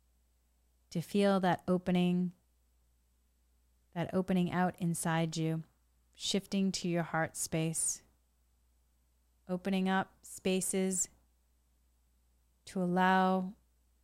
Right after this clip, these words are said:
more energy, to allow this incredible amount of energy that is in the atmosphere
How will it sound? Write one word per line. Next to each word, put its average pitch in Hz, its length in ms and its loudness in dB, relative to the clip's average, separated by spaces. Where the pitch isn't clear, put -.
more 175 280 -6
energy, 190 680 2
to - 120 -4
allow 180 360 4
this 175 300 -2
incredible 185 680 2
amount 175 360 0
of 170 160 -4
energy 196 400 2
that 180 160 2
is 170 140 0
in 170 80 2
the 165 120 0
atmosphere 202 880 2